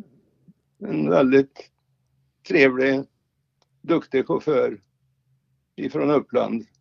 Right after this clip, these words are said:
som visste vad han gjorde. Och han hade ju haft kontakt med, med Renault tidigare där, så att, eh,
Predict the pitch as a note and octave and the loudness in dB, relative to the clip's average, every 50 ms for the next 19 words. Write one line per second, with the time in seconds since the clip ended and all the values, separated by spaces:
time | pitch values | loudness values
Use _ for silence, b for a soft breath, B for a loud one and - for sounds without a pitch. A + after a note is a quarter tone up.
0 | _ _ _ _ _ _ _ _ _ _ _ _ _ _ _ _ _ _ _ _ | _ _ _ _ _ _ _ _ _ _ _ _ _ _ _ _ _ _ _ _
1 | _ _ _ _ _ _ _ - C3+ C3+ C3+ C#3+ C#3+ - - - - B2 B2 A#2+ | _ _ _ _ _ _ _ -10 -8 -4 -2 0 -2 -2 -2 -2 0 2 2 2
2 | B2 B2 C3+ C#3 B2+ A2+ G#2+ A2+ A#2 B2 B2 C3 C3 B2+ B2 B2+ C3+ C#3+ C#3 A2+ | 2 2 0 0 0 -2 -4 -4 -4 -2 -2 -2 -4 -4 -4 -4 -4 -4 -2 0
3 | C3+ D3 C#3+ A#2+ D3+ C#3+ B2+ - - D#3+ D#3 C3+ - C#3+ A#2 - _ - D3+ D3+ | 0 0 2 2 0 -2 -2 -4 -4 -4 -2 0 2 0 0 0 _ -8 -6 -4
4 | D3 D3 D3+ D3 - C#3 C#3 C3+ C3+ C3 C3+ C3+ C3+ D3+ D3 D3 D3 B2+ A2+ A#2 | -2 -2 -4 -4 -6 -6 -4 -2 0 0 0 0 -2 -2 -4 -2 -2 -2 -2 -4
5 | - _ _ _ _ _ _ _ - D3+ C3 A2 G#2+ A#2 A#2+ B2 C3 C#3+ D3+ D3+ | -6 _ _ _ _ _ _ _ -6 -6 -6 -4 -4 -4 -2 0 0 0 0 -2
6 | D3+ C3 A#2 A2 G#2+ - - - - C3+ B2 A#2 A2 _ - - A#2+ A2+ G#2+ | -2 -2 -2 -4 -4 -6 -10 -12 -10 -10 -8 -8 -10 _ -10 -10 -8 -8 -8